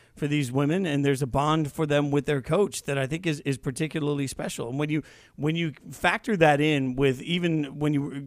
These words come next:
go back to the last series when the Aces lost on the last play of one of the games, it was a great draw. It, it was a great draw. It, it, it was the right look. Like, it feels like she puts them constantly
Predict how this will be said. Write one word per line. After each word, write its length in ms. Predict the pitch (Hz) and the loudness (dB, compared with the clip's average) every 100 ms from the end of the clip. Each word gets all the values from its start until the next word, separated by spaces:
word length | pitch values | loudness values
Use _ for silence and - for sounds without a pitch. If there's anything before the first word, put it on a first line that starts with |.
| 135 | 2
go 140 | 170 | 4
back 160 | 156 147 | 4 0
to 80 | 151 | 0
the 100 | 143 | 0
last 300 | 147 139 - | 0 -2 -2
series 280 | 175 143 135 | -2 -2 -4
when 180 | 139 | -4
the 140 | 139 135 | -2 0
Aces 320 | 143 151 135 | 0 -2 -2
lost 300 | 143 139 - | 0 0 -2
on 80 | 143 | -4
the 80 | 135 | -2
last 300 | 135 127 - | -4 -4 -4
play 300 | 156 139 - - - - | -2 -2 -4 -12 -20 -8
of 140 | 143 135 | -2 2
one 160 | 156 | 2
of 60 | 143 | 2
the 60 | |
games, 460 | 135 160 147 123 - - | 2 2 2 -2 -6 -4
it 80 | |
was 160 | 165 151 | -2 0
a 60 | 147 | 0
great 340 | 135 180 165 | 2 2 2
draw. 460 | 131 160 175 139 139 - | 2 4 6 2 -2 -4
It, 180 | 156 | -2
it 60 | 156 | 0
was 120 | 147 | -2
a 40 | 131 | 2
great 240 | 165 175 | 2 4
draw. 300 | 147 175 139 - | 4 4 4 0
It, 160 | - 139 | -6 -6
it, 200 | 151 147 156 | -8 -6 -8
it 100 | 147 | -2
was 180 | 147 | 0
the 80 | 135 | 0
right 260 | 139 175 170 | 2 0 0
look. 400 | 127 190 143 135 | -2 0 0 -2
Like, 160 | 139 | -6
it 140 | - - | -6 -8
feels 320 | 196 233 175 | -4 -4 2
like 180 | 160 143 | 0 0
she 220 | - 175 | -6 -8
puts 300 | 170 175 - | -4 -4 -2
them 160 | 165 139 | -6 -4
constantly 560 | 156 160 - 156 143 | -4 -4 -4 -4 -4